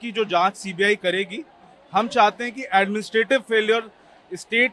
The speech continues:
की bureaucracy की तरफ से जो failures हुए हैं, उस पे sitting judge की judicial inquiry होनी चाहिए। उसके बाद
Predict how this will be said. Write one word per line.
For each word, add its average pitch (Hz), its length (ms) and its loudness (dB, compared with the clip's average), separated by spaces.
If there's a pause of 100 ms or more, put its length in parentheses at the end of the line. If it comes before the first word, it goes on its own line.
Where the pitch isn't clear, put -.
की 262 80 -4
bureaucracy 208 540 0
की 247 100 -4
तरफ 240 200 2
से 240 140 -4
जो 226 120 0
failures 196 520 0
हुए 196 140 -6
हैं, 202 220 -6 (600)
उस 214 240 0
पे 269 280 0 (100)
sitting 262 500 -2
judge 226 260 2
की 262 380 -6 (580)
judicial 233 480 6
inquiry 226 420 4
होनी 190 280 -2
चाहिए। 175 380 -4 (1160)
उसके 294 340 2
बाद 247 360 6